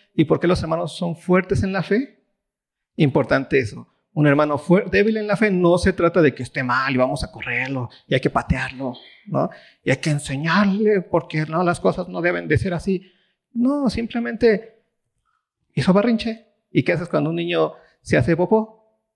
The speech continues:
Pues se limpia, se cuida y ya. Somos un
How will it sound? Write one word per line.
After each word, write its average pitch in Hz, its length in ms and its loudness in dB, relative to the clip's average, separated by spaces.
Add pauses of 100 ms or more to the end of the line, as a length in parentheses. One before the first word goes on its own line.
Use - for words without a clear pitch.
(360)
Pues - 140 -2
se 254 80 4
limpia, 220 420 2 (280)
se 202 180 -2
cuida 196 500 0 (140)
y 247 80 2
ya. 294 160 0 (3000)
Somos 151 320 0 (240)
un 180 500 4